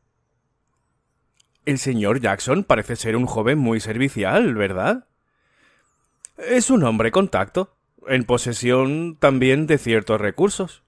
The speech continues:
declaró Esther. «Naturalmente, de vez en cuando se ven». Esther Walters se interrumpió al llegar aquí. «¿Es una difícil posición, acaso?»,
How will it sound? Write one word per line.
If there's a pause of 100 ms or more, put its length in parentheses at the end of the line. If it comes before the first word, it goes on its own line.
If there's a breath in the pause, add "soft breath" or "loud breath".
(540)
declaró
Esther. (800)
«Naturalmente,
de
vez
en
cuando
se
ven». (1500 soft breath)
Esther
Walters
se
interrumpió
al
llegar
aquí. (1800)
«¿Es
una
difícil
posición,
acaso?»,